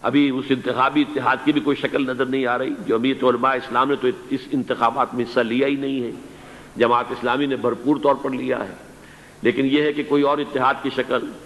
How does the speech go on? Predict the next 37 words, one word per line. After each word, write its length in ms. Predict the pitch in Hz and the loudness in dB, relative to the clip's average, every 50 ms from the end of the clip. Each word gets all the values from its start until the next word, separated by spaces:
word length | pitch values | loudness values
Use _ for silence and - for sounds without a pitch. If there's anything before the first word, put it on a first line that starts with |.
| - - - - - - | -20 -20 -20 -8 0 0
अभी 200 | 117 131 151 151 | 2 4 2 2
सामने 340 | - 165 123 123 127 127 117 | 4 2 2 2 0 -4 -4
नहीं 200 | 110 120 127 117 | -4 -4 -4 -2
आ 100 | 107 104 | -2 -2
रही 220 | 101 110 107 101 | -2 -4 -4 -4
है। 80 | 104 107 | -4 -2
लेकिन 280 | 123 143 147 - 190 196 | -2 -2 -2 -2 -2 2
यह 120 | 208 214 | 2 2
कि 100 | 208 208 | 0 2
इससे 280 | 190 240 - - - 240 | -4 -4 -2 4 4 4
कोई 140 | 226 214 202 | 6 6 2
फायदा 360 | - - 160 - 170 - 143 | 4 4 2 0 0 -2 -4
नहीं 200 | 117 101 92 92 85 | -6 -6 -8 -10 -8
होगा 260 | 85 95 101 117 123 | -8 -6 -2 -2 -2
जब 240 | 117 123 160 156 - | 2 0 0 0 2
तक 200 | - 180 147 - - | 0 0 0 2 0
कि 140 | 156 156 143 - - - - - - - - - - - - | 2 2 2 2 -2 -10 -14 -14 -16 -18 -20 -20 -8 0 4
power 300 | 180 196 233 254 262 240 | 6 6 6 6 4 2
politics 580 | - - 220 214 220 220 202 202 208 180 139 - | 2 4 4 4 4 4 0 -2 -4 -8 -4 0
से 80 | 175 180 | 0 2
अलहदा 360 | 170 160 165 160 156 156 160 | 2 2 0 0 0 0 -2
होकर 500 | 139 120 123 127 117 - 123 117 - - - - - - - - | 0 0 -2 -4 -4 -2 -4 -4 -4 -4 -12 -20 -20 -6 2 2
और 100 | 165 160 | 2 2
सिर्फ 340 | - - 254 262 233 - 269 | 4 4 2 2 2 2 0
इन 120 | 254 247 | 0 2
दो 180 | 208 196 202 202 | 4 4 4 4
कामों 320 | 196 185 180 180 185 180 | 4 2 2 4 2 0
पर 180 | 180 175 175 160 | 2 2 2 2
अपनी 200 | 156 160 165 156 | 2 2 0 0
तवज्जो 360 | - 151 143 139 127 135 139 | 2 2 0 0 2 2 2
को 100 | 123 127 | 2 2
मरकूज 320 | 123 117 - - 113 110 - - | -2 -2 -4 -4 -6 -6 -6 -6
न 60 | 82 76 | -10 -10
करें। 240 | - 87 80 85 - - - - - | -8 -8 -8 -8 -8 -8 -6 2 4
अगर 280 | - 254 311 349 339 269 - - | 4 6 6 4 2 0 0 0
कर 140 | 233 220 208 | 0 0 0
दें 360 | 175 165 160 139 104 85 | 0 -2 -2 -2 -4 -6